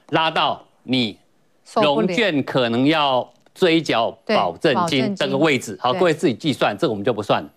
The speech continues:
Speaker 2: 嗯。
Speaker 1: 好，所以，啊，从这个角度来看，看鸿海，啊，看创意电子，再来什么？看台积电。
Speaker 2: 嗯。
Speaker 1: 好，如果有图形呢，我们看一下台积电。
Speaker 2: 好，看一下台积电，
Speaker 1: 来。
Speaker 2: 对。
Speaker 1: 啊，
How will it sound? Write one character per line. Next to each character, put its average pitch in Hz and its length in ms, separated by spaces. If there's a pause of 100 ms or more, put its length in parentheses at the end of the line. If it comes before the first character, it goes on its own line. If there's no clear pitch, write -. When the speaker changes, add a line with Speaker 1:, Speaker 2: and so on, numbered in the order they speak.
Speaker 2:
嗯。 190 340
Speaker 1:
好， 143 120
所 208 140
以， 160 140 (220)
啊， 165 140
从 180 200
这 233 80
个 220 100
角 120 180
度 156 120
来 127 120
看， 120 240 (320)
看 233 180
鸿 180 200
海， 165 240 (200)
啊， - 80
看 175 200
创 160 180
意 147 60
电 143 200
子， 95 140
再 180 140
来 151 80
什 143 60
么？ 110 120
看 165 180
台 113 180
积 135 140
电。 143 220 (880)
Speaker 2:
嗯。 202 180
Speaker 1:
好， 135 140
如 151 120
果 143 220
有 123 120
图 135 200
形 139 140
呢， 123 60
我 123 40
们 120 80
看 147 120
一 123 40
下 127 100
台 120 160
积 113 140
电。 110 240
Speaker 2:
好， 175 220
看 220 180
一 - 20
下 202 140
台 180 140
积 160 120
电， 170 140
Speaker 1:
来。 147 200
Speaker 2:
对。 156 200 (220)
Speaker 1:
啊， 135 100